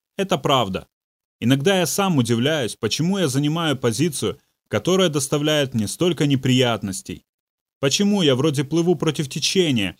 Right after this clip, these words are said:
но для меня призвание Божье — неотъемлемая часть жизни. Как Павел говорил: «Горе мне, если не благовествую». Я понимаю, что иногда истина Слова Божьего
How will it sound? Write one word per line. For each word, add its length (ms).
но 120
для 160
меня 300
призвание 640
Божье — 500
неотъемлемая 720
часть 260
жизни. 500
Как 200
Павел 320
говорил: 540
«Горе 400
мне, 380
если 280
не 120
благовествую». 880
Я 200
понимаю, 580
что 200
иногда 380
истина 560
Слова 340
Божьего 600